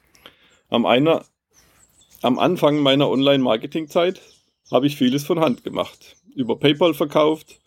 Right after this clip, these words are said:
alle Verkäufe einzeln in der Buchhaltung verbucht, et cetera. Ich weiß, wovon ich rede und ich bin froh, dass ich inzwischen fast alles automatisiert habe.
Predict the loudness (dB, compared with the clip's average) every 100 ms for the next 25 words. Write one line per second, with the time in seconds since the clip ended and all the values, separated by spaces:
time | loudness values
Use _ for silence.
0 | _ _ _ -2 0 2 -2 -4 -6 -2
1 | 0 0 -2 0 0 0 -4 -4 -4 -2
2 | 0 2 0 0 0 -2 2 2 2 -4
3 | -20 -20 -20 -8 -2 -2 -2 -2 0 2
4 | 0 -2 -10 -2 0 0 -2 -8 -4 -4
5 | -2 0 2 0 -8 _ _ _ _ -20
6 | -10 -6 -6 -2 -2 -2 -2 0 0 -2
7 | -4 -4 -2 -2 0 0 0 -2 -2 -2
8 | -4 0 2 2 0 0 0 0 -2 -4